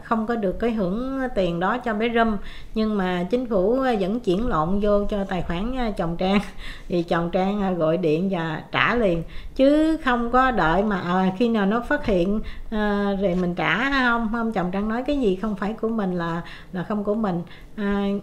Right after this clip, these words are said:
họ đã chuyển sai thì mình phải gửi trả lại liền, mình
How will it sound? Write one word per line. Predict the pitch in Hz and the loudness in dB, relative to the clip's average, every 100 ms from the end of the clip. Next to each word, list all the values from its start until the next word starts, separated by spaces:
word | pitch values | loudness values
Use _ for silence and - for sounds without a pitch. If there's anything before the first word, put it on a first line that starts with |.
| - 202 196 | -6 -2 -2
họ | 190 156 165 | 0 -2 -2
đã | 190 175 | -2 -2
chuyển | 185 185 | -2 -2
sai | 226 214 208 202 | -2 -2 -2 -2
thì | 196 | -2
mình | 185 170 170 | -2 -2 -2
phải | 170 170 220 220 | -4 -4 -4 0
gửi | 156 208 | 0 0
trả | 180 165 | -2 -2
lại | 220 180 | 0 0
liền, | 180 170 170 | 0 0 -2
mình | 165 165 | -2 -4